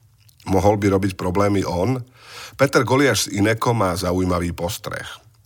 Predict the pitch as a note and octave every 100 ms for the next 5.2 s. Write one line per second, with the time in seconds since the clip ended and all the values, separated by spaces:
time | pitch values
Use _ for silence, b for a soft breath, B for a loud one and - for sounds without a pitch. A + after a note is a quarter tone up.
0 | - A#2 C3 F#3 F3 A2 F#2+ A2+ B2+ F#2
1 | F#2 A2 C#3 C3+ A2 F#2+ F2+ F2 F2 F2+
2 | E2+ E2+ F2 F2+ F#2+ - A#2 - B2 -
3 | - - A2+ C3 G#2 F#2 G2 G#2+ G#2 G#2
4 | F#2 E2 F2 F#2 G#2 F#2 E2+ F2 D#2+ -
5 | G2 A2